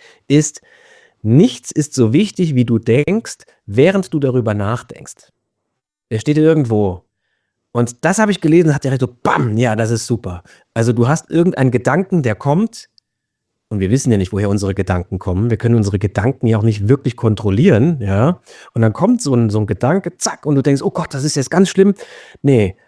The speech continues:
fast nichts, würde ich sagen. Fast nichts ist so wichtig, wie du denkst, während du darüber nachdenkst. Und das Zweite ist, genau das, was du gesagt hast. Der überwiegende Anteil unserer Sorgen tritt nicht ein.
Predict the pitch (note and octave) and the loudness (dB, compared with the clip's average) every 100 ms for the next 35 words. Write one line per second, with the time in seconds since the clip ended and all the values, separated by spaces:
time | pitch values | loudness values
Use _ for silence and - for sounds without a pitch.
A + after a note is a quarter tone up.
0 | _ _ - - F3 G3+ - - F#2 - | _ _ -20 -6 -2 -2 -2 0 0 -2
1 | - F2+ E2+ E2+ E2 - E3+ G#3 - A#2+ | -2 -2 -2 -6 -8 -6 -4 -4 -4 -2
2 | A#2+ - G#2 - F#2+ G#2+ - G2 G2 F#2+ | -2 -2 -10 -6 -2 -2 -4 -6 -4 -2
3 | G2 G2 - G#2 G#2 G#2+ G2 F#2+ F2+ F2+ | -2 -2 0 0 2 0 0 0 0 0
4 | F#2 F#2+ - D3+ - _ - _ _ - | -2 -2 -2 -4 -4 _ -20 _ _ -4
5 | A#2+ A#2 - B2+ E3+ A3 B2+ A2+ E3+ - | -2 -2 -2 0 0 0 0 0 -2 -2
6 | A#2+ D#3 F#3 - D#3 - C3 G#2 G2 G#2+ | 0 2 0 -2 -4 -4 -6 -4 -6 -8
7 | - F2+ - _ _ G#2+ A2+ A2+ G#2 D3 | -10 -14 -14 _ _ -8 -2 0 2 2
8 | G3+ G#3+ F#3 F#3 - _ _ A2+ A#2+ C3 | 4 4 4 2 0 _ _ 0 0 0
9 | A2 F#2 F2+ F2+ G2+ - - B2 A2+ G#2+ | -2 -4 -2 -4 -8 -14 -4 0 0 0
10 | G#2 F#2+ A2 C#3 D3 A#2 C3+ D3+ _ _ | -2 0 2 2 2 2 0 -4 _ _
11 | - C3+ D#3 - - G#2+ A#2+ B2 - - | -12 -4 -4 -4 -6 0 0 0 -10 -10
12 | G#2 G2+ F#2+ F2 | -6 -4 -4 -8